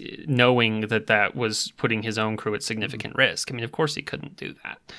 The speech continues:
Speaker 1: Um, and it's, I mean, the Roper's really an interest-, the Roper's honestly an interesting ship because it's also, I think, the only destroyer or one of very, very few ships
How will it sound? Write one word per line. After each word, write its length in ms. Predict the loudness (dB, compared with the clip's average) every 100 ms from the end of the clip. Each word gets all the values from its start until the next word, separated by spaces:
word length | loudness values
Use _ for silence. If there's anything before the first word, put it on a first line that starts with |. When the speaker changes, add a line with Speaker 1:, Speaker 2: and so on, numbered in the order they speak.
| -20 -20 -20 _ _ 0
Speaker 1:
Um, 340 | 6 6 4 2
and 160 | 2
it's, 300 | 2 -2 -8 -10 _ _ 2
I 240 | 4 8
mean, 240 | 8 8 8
the 80 | 8
Roper's 400 | 8 10 6 8
really 180 | 6
an 80 | 6
interest-, 340 | 4 2 -2 0
the 80 | 2
Roper's 240 | 4 4
honestly 320 | 4 4 0
an 40 | 0
interesting 400 | 0 -4 -4 0
ship 300 | 4 4 4
because 260 | 0 2
it's 140 | 2 6
also, 500 | 6 6 2 0 -6 -14 -20 0
I 200 | 2 4
think, 280 | 2 0 0
the 220 | 0 0
only 420 | 0 0 2 0 -2
destroyer 600 | -4 -4 -2 0 0 4
or 200 | 4 4
one 180 | 4
of 100 | 4
very, 280 | 8 10 10
very 200 | 8 4
few 520 | 2 2 4 4 -4 -10 -20 _ -2
ships 600 | 0 0 -2 -2 -2